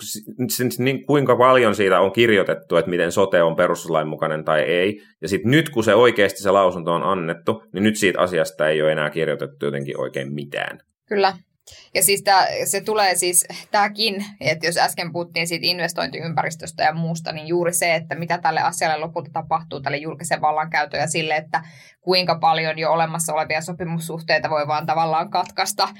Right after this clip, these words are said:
Speaker 2: niin se, se tulee olemaan niin kuin tässä suhteessa myös tosi merkittävä rajanveto mielestäni.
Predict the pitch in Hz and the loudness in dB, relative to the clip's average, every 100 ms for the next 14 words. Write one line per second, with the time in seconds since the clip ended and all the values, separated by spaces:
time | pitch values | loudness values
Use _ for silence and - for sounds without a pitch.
0 | - - - - 165 160 165 170 165 175 | -20 -18 -18 -14 -4 0 2 0 0 -4
1 | 170 165 170 190 196 196 196 196 196 202 | 0 2 2 2 2 -2 -4 -8 -4 -2
2 | 208 208 208 208 214 214 214 214 185 180 | -2 -4 -4 -2 -2 -2 -4 -4 -6 -4
3 | 175 160 - 160 165 156 156 156 143 147 | -2 -2 -4 -2 0 2 2 0 -2 -4
4 | - - 151 127 - - - - | -6 -4 -4 -4 -6 -6 -6 -6